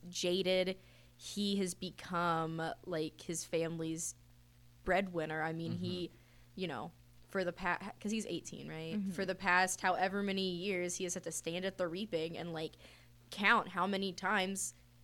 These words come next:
Speaker 1: his name is in there. And, you know, he just lives in this constant fear of, like, I think similar to Katniss, he has that sense of self-preservation that also extends to his family. 'Cause in his mind, if he goes, like, who's taking care of, of his family?
Speaker 3: Mm-hmm.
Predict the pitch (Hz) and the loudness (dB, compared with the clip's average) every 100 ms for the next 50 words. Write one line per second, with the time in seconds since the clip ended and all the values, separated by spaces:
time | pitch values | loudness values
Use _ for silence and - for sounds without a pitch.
0 | - 208 233 208 196 247 165 165 165 160 | -2 2 4 4 2 2 0 -2 -6 -6
1 | 156 151 - 170 170 - 175 165 170 202 | -4 -2 -2 -4 -6 -6 -2 -2 -2 -4
2 | 196 190 - 185 214 196 - 170 165 160 | -4 -2 -2 0 0 0 -2 -4 -2 -4
3 | - 165 170 - 170 - - 170 165 165 | -4 -4 -2 -2 -4 -6 -4 0 0 -2
4 | 165 147 - - - 277 311 339 302 220 | -6 -8 -10 -16 -6 -2 2 4 4 4
5 | 233 180 196 226 214 208 208 - 208 208 | 2 2 2 0 2 2 0 0 -2 -2
6 | - - - - 180 - 190 185 175 170 | -6 -8 -4 0 0 0 -2 0 0 -2
7 | 175 - 175 170 165 - 180 160 - 165 | -2 -4 -4 -4 -4 -2 -4 -2 -4 -4
8 | 170 170 180 156 - 185 220 175 180 160 | -4 -6 -6 -6 -4 -2 -2 -4 -4 -6
9 | 180 208 190 170 - - 214 208 233 277 | -6 -4 -4 -4 -6 -6 -4 4 6 6
10 | 320 294 180 170 - - - - - 226 | 4 0 0 -2 -8 -20 -20 -12 -4 -2
11 | 220 208 196 180 175 143 - 185 - - | 2 0 0 -4 -6 -10 -10 -14 -18 -20
12 | - - 160 156 170 - 170 - 170 - | -10 -4 -4 -4 -8 -8 -8 -6 -10 -8
13 | 98 - 67 - - 196 175 | -10 -10 -14 -16 -12 -8 -8